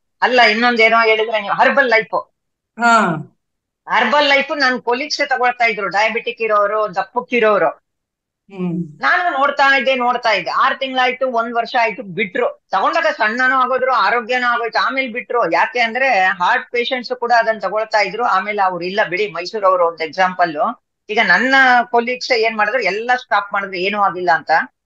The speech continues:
Speaker 1: ನಮ್ಮ apartment ಅಲ್ಲಿ skin rashes ಇತ್ತು ಒಬ್ರಿಗೆ, ಅವ್ರು ತರಿಸ್ಕೊಳ್ತಾ ಇದ್ರು. ನಾನ್ ಕೇಳಿದೆ ಒಂದ್ ಐದ್ ತಿಂಗಳಾದ್ಮೇಲೆ ಹೆಂಗಿದೆ ಅಂತ,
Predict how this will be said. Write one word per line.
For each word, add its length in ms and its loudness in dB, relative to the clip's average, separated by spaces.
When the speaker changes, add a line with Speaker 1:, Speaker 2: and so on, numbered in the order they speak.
Speaker 1:
ನಮ್ಮ 360 0
apartment 540 2
ಅಲ್ಲಿ 200 -4
skin 340 -4
rashes 420 0
ಇತ್ತು 200 -6
ಒಬ್ರಿಗೆ, 300 0
ಅವ್ರು 200 4
ತರಿಸ್ಕೊಳ್ತಾ 600 2
ಇದ್ರು. 220 0
ನಾನ್ 300 -4
ಕೇಳಿದೆ 280 2
ಒಂದ್ 240 -4
ಐದ್ 160 -2
ತಿಂಗಳಾದ್ಮೇಲೆ 600 -4
ಹೆಂಗಿದೆ 340 -2
ಅಂತ, 180 -2